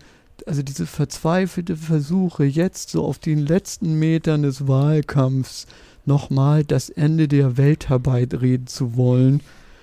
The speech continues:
und, und den Teufel an die Wand zu malen, dass,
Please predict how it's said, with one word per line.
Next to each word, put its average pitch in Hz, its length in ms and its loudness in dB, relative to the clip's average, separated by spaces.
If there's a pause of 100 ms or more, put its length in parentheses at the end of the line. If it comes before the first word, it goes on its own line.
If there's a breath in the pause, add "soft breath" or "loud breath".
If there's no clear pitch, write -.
(280 soft breath)
und, 143 240 2
und 143 180 0
den 139 160 4
Teufel 160 500 0
an 143 140 0
die 131 160 2
Wand 135 200 0
zu - 160 -4
malen, 131 380 4
dass, 131 220 -2